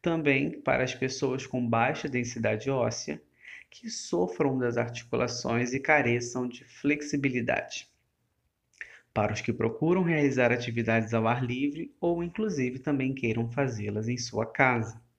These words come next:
E, definitivamente, é uma prática não só para as pessoas de idade avançada.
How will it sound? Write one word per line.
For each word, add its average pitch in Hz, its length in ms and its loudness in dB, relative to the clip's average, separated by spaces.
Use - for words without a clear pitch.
E, 156 280 0
definitivamente, 151 1400 0
é - 40 0
uma 120 200 0
prática 120 440 2
não 131 420 4
só 127 340 2
para 123 240 4
as 117 80 -2
pessoas 120 540 -2
de 120 80 4
idade 117 420 4
avançada. 117 840 -2